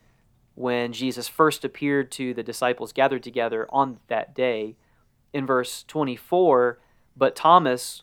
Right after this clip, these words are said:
one of the twelve, called Didymus, was not with them when Jesus came."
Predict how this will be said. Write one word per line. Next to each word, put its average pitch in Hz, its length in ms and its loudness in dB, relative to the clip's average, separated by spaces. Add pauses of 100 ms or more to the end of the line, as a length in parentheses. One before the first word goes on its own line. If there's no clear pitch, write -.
(140)
one 143 240 0
of 143 100 -4
the 127 80 -10
twelve, 139 540 4
called 123 260 0
Didymus, 131 420 0
was 127 140 -10
not 123 220 -4
with 139 160 0
them 120 140 -8
when 113 120 -14
Jesus 113 400 -12
came." 107 380 -16